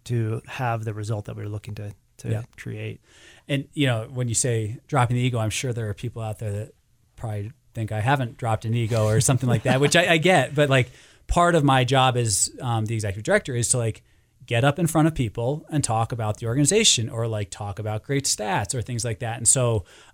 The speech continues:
Speaker 2: um, it's not like me personally likes to necessarily, like, if on a Friday night, I'm not going to get, I don't wanna go get in front of a mic and, like, talk to a bunch of people about the cycle effect, but it's part of my role.
Speaker 1: Mm-hmm.
Speaker 2: Right. And so that, that's,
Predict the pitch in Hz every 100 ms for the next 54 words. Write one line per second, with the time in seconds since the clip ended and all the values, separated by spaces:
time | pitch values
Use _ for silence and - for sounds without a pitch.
0 | - 135 117 104 104 - _ 151 127 -
1 | 139 151 139 123 113 _ _ - 143 127
2 | 117 - 143 156 - 123 110 104 101 -
3 | _ _ _ 101 107 139 - - - 113
4 | 110 127 104 123 113 104 101 113 _ 131
5 | 113 113 - 135 123 160 147 131 120 135
6 | 127 117 123 123 117 123 120 110 117 -
7 | - - - 143 135 131 120 117 127 113
8 | 123 101 107 123 110 - _ _ - _
9 | _ - 113 92 127 123 127 113 107 -
10 | 113 104 104 - 135 160 113 98 _ _
11 | _ _ _ - 165 160 - 113 104 120
12 | 135 - - - 135 131 143 131 110 120
13 | 127 - 120 117 135 135 117 - -